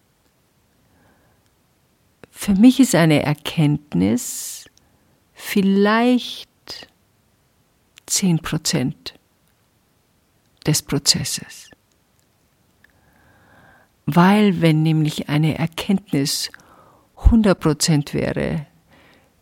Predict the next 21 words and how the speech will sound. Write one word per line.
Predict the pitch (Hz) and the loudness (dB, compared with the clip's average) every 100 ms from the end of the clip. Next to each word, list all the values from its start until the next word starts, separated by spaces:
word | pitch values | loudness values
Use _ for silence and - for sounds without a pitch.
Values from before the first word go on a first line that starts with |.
| _ | _
dann | 180 | -4
gäb's | 165 170 - - | 0 -2 -2 0
nur | 190 214 | 4 6
Leute, | 208 175 151 151 151 139 | 6 4 2 0 0 0
die | - - 135 131 143 156 _ _ _ _ _ _ _ _ | -4 -6 -4 -2 -4 -6 _ _ _ _ _ _ _ _
nicht | - 165 - 156 | -2 -2 0 0
rauchen | 131 - 151 | 0 -2 -2
würden, | 151 156 165 170 185 - _ _ _ _ _ _ _ _ | 2 2 2 -2 -2 -6 _ _ _ _ _ _ _ _
nicht | 185 175 - | 2 2 0
zu | 165 | -6
viel | - 151 | -2 -2
Alkohol | - 151 - 156 156 | 0 -2 -2 -2 -2
trinken | 151 - 156 - 156 | -4 -6 -6 -4 -6
würden, | 156 151 151 - - 165 _ _ _ _ _ _ _ - | -2 -4 -2 -2 -2 -6 _ _ _ _ _ _ _ -2
nicht | 190 - | -2 0
zu | - | -4
viel | - 165 | -2 -2
Süßigkeiten | 160 170 - 160 - 165 143 - 151 | 2 0 0 -8 -6 -2 -2 -2 0
<laughs> | |
essen | 160 165 185 170 | 0 0 -4 -2
würden. | 175 175 180 180 | 0 0 -2 -4